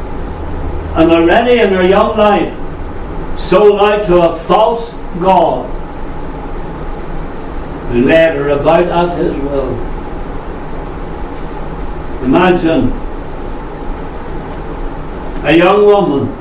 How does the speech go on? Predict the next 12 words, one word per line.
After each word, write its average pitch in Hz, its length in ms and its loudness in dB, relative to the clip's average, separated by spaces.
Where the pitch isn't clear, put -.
already 180 500 4
spending 196 720 2
the 180 160 4
days 208 460 4
of 202 200 2
her 190 200 4
youth 160 460 4
serving 180 840 4
Satan, 143 300 -2
worshipping 185 600 4
a 170 180 2
false 185 380 2